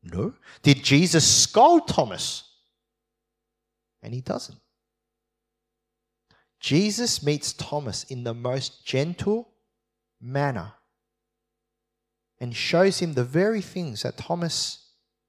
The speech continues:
requested to see. See, friends, in the same way, Jesus will meet you in your doubts. Jesus will meet you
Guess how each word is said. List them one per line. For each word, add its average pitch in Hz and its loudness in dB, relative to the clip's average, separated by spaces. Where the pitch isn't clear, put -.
requested 147 -6
to - -8
see. 104 -8
See, 180 -6
friends, 185 -2
in 180 -4
the 165 -6
same 202 -2
way, 151 0
Jesus 156 -4
will 135 -6
meet 139 -2
you 120 -4
in 107 -10
your 120 2
doubts. 110 -12
Jesus 247 -2
will 190 6
meet 147 0
you 139 0